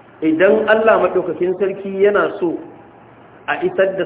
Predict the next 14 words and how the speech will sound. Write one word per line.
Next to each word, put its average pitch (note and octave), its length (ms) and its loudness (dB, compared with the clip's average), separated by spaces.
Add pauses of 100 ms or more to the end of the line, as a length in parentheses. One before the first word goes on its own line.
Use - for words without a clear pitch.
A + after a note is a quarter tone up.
saƙon D#3 320 0
shi D3 160 -10
sai F3 160 -2
ya D3+ 160 -2
zaɓe C3+ 480 0
ka, C#3+ 160 -4
"Allahu D#3+ 400 0
yastafi D#3+ 520 -2
minal D#3+ 280 0
mala'ikati D3 560 -2
rusulan D#3+ 480 0 (720)
wa B2 80 -2
minan D3 340 0
nasi." C3+ 300 -6